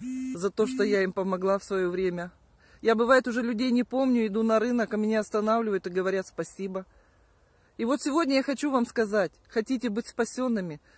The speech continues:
ваш шанс в компании P L. Вот честно говорю, от души. Ну, тебе решать, подходит тебе это или нет.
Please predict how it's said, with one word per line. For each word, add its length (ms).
ваш 240
шанс 340
в 40
компании 500
P 240
L. 220
Вот 240
честно 440
говорю, 420
от 220
души. 580
Ну, 140
тебе 320
решать, 500
подходит 480
тебе 300
это 160
или 160
нет. 200